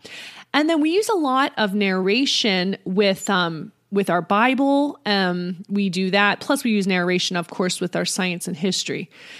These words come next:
So that would be, like, notebooking is Charlotte Mason, narration is Charlotte Mason.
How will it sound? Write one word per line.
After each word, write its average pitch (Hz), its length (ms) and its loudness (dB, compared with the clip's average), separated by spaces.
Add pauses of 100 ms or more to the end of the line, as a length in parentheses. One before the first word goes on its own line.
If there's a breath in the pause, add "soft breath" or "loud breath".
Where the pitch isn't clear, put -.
(180 loud breath)
So 262 180 2
that 233 200 4
would 254 120 2
be, 247 140 2
like, 190 520 -2
notebooking 262 560 0
is 247 160 0
Charlotte 254 380 0
Mason, 233 680 -2
narration 202 560 0
is 240 80 -2
Charlotte 233 360 -2
Mason. 226 520 0